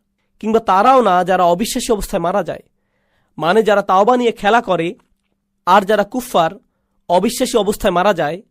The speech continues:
আল্লাহর কাছে দুটোই সমান। তিনি তাদের একই আয়াতে ফেলেছেন,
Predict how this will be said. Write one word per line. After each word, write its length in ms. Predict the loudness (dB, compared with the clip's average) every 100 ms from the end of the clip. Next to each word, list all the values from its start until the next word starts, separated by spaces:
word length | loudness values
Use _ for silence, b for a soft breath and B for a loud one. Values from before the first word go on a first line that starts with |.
| _ _ _ _ _
আল্লাহর 320 | 0 2 2
কাছে 220 | 0 -6 -10
দুটোই 260 | -6 -6
সমান। 380 | -6 -8 -10 -16 _ _ _ _ _ _
তিনি 200 | -4 0
তাদের 220 | 2 2
একই 340 | 0 -2 -2 0
আয়াতে 260 | 0 -2
ফেলেছেন, 560 | -8 -12 -12 -18 -20